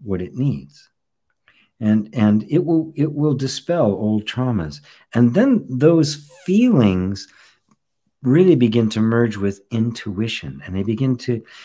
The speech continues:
instead of reflecting old traumas and patterns and wounds and the like,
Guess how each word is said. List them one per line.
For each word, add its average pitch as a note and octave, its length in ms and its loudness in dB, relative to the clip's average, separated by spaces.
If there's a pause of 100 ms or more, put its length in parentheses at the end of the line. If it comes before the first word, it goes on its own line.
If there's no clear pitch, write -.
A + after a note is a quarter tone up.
(180)
instead D3+ 360 4
of B2 120 2
reflecting A#2 640 2
old F#2+ 220 -2
traumas B2+ 460 -2
and F2 140 -6
patterns G#2 540 -6
and E2+ 140 -10
wounds D3 400 0
and E2 120 -8
the D#2 60 -8
like, D2 300 -8